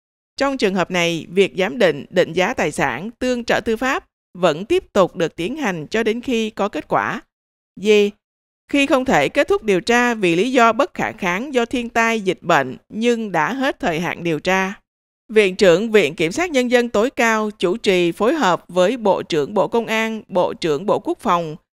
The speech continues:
và Thủ trưởng các cơ quan khác có liên quan quy định chi tiết điểm này.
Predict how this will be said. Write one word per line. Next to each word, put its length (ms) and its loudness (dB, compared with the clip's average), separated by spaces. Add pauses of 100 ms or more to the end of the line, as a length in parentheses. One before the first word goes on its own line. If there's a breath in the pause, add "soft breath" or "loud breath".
(140)
và 340 0
Thủ 240 -4
trưởng 400 -2
các 320 -6
cơ 220 2
quan 220 -2
khác 280 -6 (100)
có 120 -2
liên 240 -4
quan 360 2 (100)
quy 120 -4
định 200 -2
chi 160 -8
tiết 280 -6
điểm 240 -4
này. 280 -4